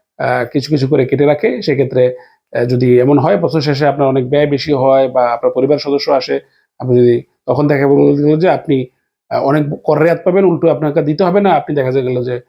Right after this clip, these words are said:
আহ, সরকারের কাছ থেকে যেই টাকাটা আপনার কেটে রেখেছে, সেই টাকাটা আপনি বছর শেষে ফেরত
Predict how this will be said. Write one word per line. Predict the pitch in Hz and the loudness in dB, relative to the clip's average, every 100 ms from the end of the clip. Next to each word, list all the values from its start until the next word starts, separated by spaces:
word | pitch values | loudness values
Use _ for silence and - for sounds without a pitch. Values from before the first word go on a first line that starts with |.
| _ _ _ _ _ | _ _ _ _ _
আহ, | 135 127 | -4 0
সরকারের | 131 127 139 | 0 2 0
কাছ | 131 127 | 0 -2
থেকে | - 123 127 123 | -2 -2 0 0
যেই | 120 131 | 0 0
টাকাটা | 131 123 131 | 0 0 0
আপনার | 131 131 | -2 -2
কেটে | - 180 | -2 -2
রেখেছে, | 185 180 214 214 - | -2 0 0 -2 -8
সেই | - 151 | -6 -2
টাকাটা | 139 123 127 | 0 0 0
আপনি | 120 127 | -2 -2
বছর | 117 110 127 | -2 -2 -4
শেষে | 120 123 | -4 -4
ফেরত | 113 117 | -2 -2